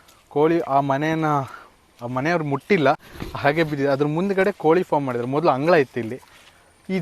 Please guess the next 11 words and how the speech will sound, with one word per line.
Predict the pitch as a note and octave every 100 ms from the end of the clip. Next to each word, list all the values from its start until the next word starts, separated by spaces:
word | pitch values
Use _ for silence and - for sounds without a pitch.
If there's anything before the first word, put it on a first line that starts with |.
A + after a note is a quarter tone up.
| D#3+
ಜಾಗದಲ್ಲಿ | F#3+ A#3 A3 E3
ಬರೋ | F3+ G3+
ದಾರಿಲಿ | F3+ E3 F3+ D#3+
ಒಂದಷ್ಟು | D3+ D3+ - C3 C3
ದೇವ್ರುಗಳಿದ್ದಾರೆ, | E3+ F#3 D3 A#2+ A2+ A2+ - -
ಕಾಡು | C#3 F3 F3
ಕಲ್ಲುಗಳು, | D3 C#3+ B2+ C3+ - - C3
ಆಗಿನ | C3+ C#3
ಕಾಲದಲ್ಲಿ | C3 C#3 E3 B2+
ನಂಬ್ತಿದ್ದಿದ್ದು, | C3+ E3 C3+ B2 E3 - - - -
ಪರಂಪರೆಯಿಂದನೂ | F#3 G#3 G#3+ G#3 F#3 G3+